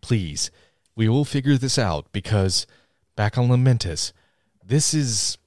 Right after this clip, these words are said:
this is new for me." And she goes, "What? What is it?" And at that point, Loki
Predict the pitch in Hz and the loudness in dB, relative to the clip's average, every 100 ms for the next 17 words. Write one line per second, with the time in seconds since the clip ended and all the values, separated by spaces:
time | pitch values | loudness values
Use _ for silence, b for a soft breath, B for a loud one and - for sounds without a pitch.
0 | - 117 135 123 135 143 104 80 80 76 | -8 -4 -2 4 6 6 4 -4 -4 -10
1 | 73 - _ _ - 95 - 87 - 98 | -12 -16 _ _ -8 -4 -2 -4 -4 -2
2 | 85 69 - 87 90 85 69 - _ _ | -2 -4 -10 -6 -4 -4 -8 -12 _ _
3 | _ _ 95 85 80 87 87 - 104 82 | _ _ -8 -6 -4 -4 -2 0 0 0
4 | 71 - _ _ - 80 90 98 113 113 | -6 -16 _ _ -10 -2 -2 0 0 -2
5 | 113 | -4